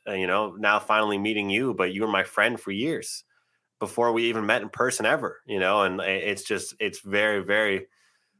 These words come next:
um, i-, it's great that we're able to meet so many people, but it's also, you, you, you know, you, you meet so many people and then,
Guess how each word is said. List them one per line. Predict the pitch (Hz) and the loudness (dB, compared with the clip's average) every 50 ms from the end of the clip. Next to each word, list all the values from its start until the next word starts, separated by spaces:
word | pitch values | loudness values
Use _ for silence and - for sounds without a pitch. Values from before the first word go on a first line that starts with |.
| _ _ | _ _
um, | 98 95 95 92 92 87 85 82 82 - - _ _ _ | 0 2 4 4 4 4 2 -2 -6 -10 -14 _ _ _
i-, | - | -2
it's | 110 - - 110 101 - - - | -2 0 0 -2 -2 -2 -6 -8
great | - - 113 107 113 110 113 123 123 - | -8 -8 -4 0 2 2 2 2 0 -2
that | 123 113 110 | -2 -2 -2
we're | 104 110 | 0 0
able | 110 110 107 110 | 0 0 0 0
to | 95 101 | 0 0
meet | 95 95 104 117 117 - | 0 0 -2 -2 -2 -2
so | - - 113 107 | -2 0 0 0
many | 104 101 101 98 | 2 0 -2 -2
people, | 98 - - 110 113 113 120 107 98 | -4 -2 -2 -2 -2 0 0 -2 0
but | 92 95 | 0 0
it's | 95 92 - | -2 0 2
also, | 107 101 101 104 98 - - 98 | 2 4 4 2 2 0 -2 -4
you, | 90 95 95 101 | -4 -4 -6 -8
you, | 92 98 98 98 101 - | -8 -8 -10 -10 -10 -10
you | - 107 98 | -8 -4 -2
know, | 95 | -2
you, | 90 90 90 90 95 87 | -2 -2 -2 -4 -6 -8
you | 95 98 98 | -6 -6 -4
meet | 95 95 101 110 107 - | -2 -2 -2 -2 -2 -4
so | - 107 | -4 -2
many | 101 98 95 | -2 -2 -2
people | - - 110 107 104 - 110 104 101 98 | -2 -2 -4 -4 0 0 2 4 4 2
and | 92 90 | 2 2
then, | 90 90 90 87 | 0 0 0 -2